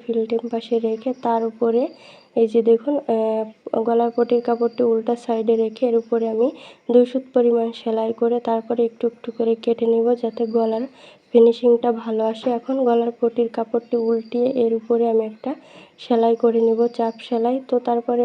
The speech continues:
এভাবে করে দেখুন ভাঁজ দিয়ে এই যে পৌনে এক ইঞ্চির মতন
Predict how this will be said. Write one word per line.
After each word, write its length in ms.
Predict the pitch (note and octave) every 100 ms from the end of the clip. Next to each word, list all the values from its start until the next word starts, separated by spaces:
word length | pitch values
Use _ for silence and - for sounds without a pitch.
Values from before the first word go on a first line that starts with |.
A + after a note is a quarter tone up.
| A#3
এভাবে 280 | A#3 A#3 A#3 A#3
করে 160 | A3+ A3
দেখুন 220 | A#3 - B3 A3+
ভাঁজ 220 | A3 A3 A3 -
দিয়ে 200 | A#3 C4 - - - - _ A#3+
এই 100 | A#3
যে 80 | B3 B3
পৌনে 240 | A#3+ A#3+ A#3
এক 80 | A#3 B3
ইঞ্চির 300 | A#3+ A#3+ A#3+ A#3
মতন 240 | A3 A#3